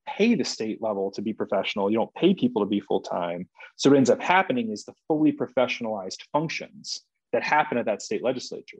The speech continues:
involving complex interactions with corporate lobbyists, uh, it, you know, government agencies that spend billions of dollars.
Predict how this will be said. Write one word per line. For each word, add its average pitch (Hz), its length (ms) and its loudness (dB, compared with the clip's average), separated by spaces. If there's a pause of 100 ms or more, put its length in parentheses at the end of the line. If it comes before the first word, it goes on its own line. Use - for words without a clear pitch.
involving 110 540 0 (220)
complex 147 500 2
interactions 117 640 -2
with - 140 -8
corporate 127 420 2
lobbyists, 113 840 2 (320)
uh, 104 280 0 (100)
it, 123 160 -4
you 123 80 -4
know, 95 260 -2 (240)
government 131 340 6
agencies 117 480 4
that - 120 -8
spend 110 320 -2
billions 120 340 2
of 101 120 -6
dollars. 110 600 0